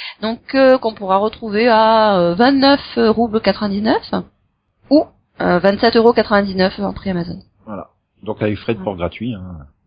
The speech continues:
Speaker 2: Il serait plus la mettre à
Speaker 1: Mm.
Speaker 2: vingt-quatre quatre-vingt-dix-neuf pour t'emmerder, mais non. <laughs>
Speaker 1: Non, non, c'est bien, c'est gentil. Ils, ils pensent à nous, quoi, ils
Speaker 2: Voilà.
Speaker 1: savent que
Speaker 2: Ils sont sympas,
Speaker 1: c'est
Speaker 2: hein, parce que, donc, du coup, en prix Amazon, pour à peine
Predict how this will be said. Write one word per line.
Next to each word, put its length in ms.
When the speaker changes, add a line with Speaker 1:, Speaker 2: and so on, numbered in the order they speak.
Speaker 2:
Il 60
serait 120
plus 100
la 80
mettre 180
à 40
Speaker 1:
Mm. 40
Speaker 2:
vingt-quatre 280
quatre-vingt-dix-neuf 680
pour 160
t'emmerder, 440
mais 160
non. 200
<laughs> 60
Speaker 1:
Non, 220
non, 140
c'est 100
bien, 180
c'est 80
gentil. 360
Ils, 160
ils 60
pensent 220
à 80
nous, 180
quoi, 200
ils 80
Speaker 2:
Voilà. 200
Speaker 1:
savent 80
que 100
Speaker 2:
Ils 840
sont 120
sympas, 360
Speaker 1:
c'est 60
Speaker 2:
hein, 100
parce 180
que, 200
donc, 220
du 140
coup, 160
en 80
prix 160
Amazon, 480
pour 320
à 100
peine 220